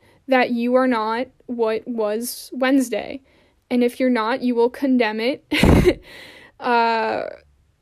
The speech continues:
even if you believe some of the policies Trump did, that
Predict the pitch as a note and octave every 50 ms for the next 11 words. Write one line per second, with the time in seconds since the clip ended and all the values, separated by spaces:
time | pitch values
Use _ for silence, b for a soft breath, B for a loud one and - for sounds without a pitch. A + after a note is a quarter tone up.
0 | _ _ _ C4 C4 C#4+ D4 E4+ F4 F4+ F4 - F4 D#4+ E4+ E4+ D#4 D#4 D#4 C#4+
1 | B3+ B3 B3+ C4 C4+ C#4 C#4 C#4+ - - - - C#4+ C4+ C4+ C4+ C4 B3+ B3+ -
2 | - A#3+ B3 B3+ B3+ - C4 B3+ B3+ - - C4 B3 B3 B3 - B3+ B3 A#3+ A3+
3 | A3 A#3+ A#3 A#3+ -